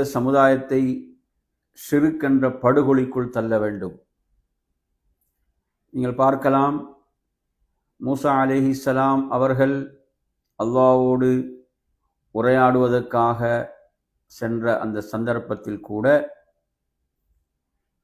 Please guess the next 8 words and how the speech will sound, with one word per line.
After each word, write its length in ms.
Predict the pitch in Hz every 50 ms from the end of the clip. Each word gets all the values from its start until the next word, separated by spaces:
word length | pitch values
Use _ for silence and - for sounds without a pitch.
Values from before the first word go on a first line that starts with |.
| _ _ _ _ _ _ _ _ _ _ _ -
ஷைத்தான் 680 | - - 127 127 135 131 131 147 147 147 135 127 90 - - - _ _ _ _ _ _ _ _ _ _ _ _ _ _ _ _ _ _ _ _ _ _ _ -
என்ன 160 | 117 131 139 139
செய்தான் 440 | 143 - 131 127 127 127 123 123 120
என்றால், 440 | 117 117 110 120 123 127 135 147 156 - - - _ _ _ _ _ _ _ _ _ _ _ _ _ _ _ _ _ _ -
மூசா 260 | - 117 123 123 - 123
அலைஹிஸ்ஸலாத்துடைய 880 | 117 117 117 117 113 113 - 120 117 113 110 - - 107 101 104 104 104 104 101 - - - _ _ _ -
அந்த 280 | 104 107 113 107 104
சமுதாயத்தை 800 | 101 - - 104 104 117 123 127 120 120 117 113 117 - - 131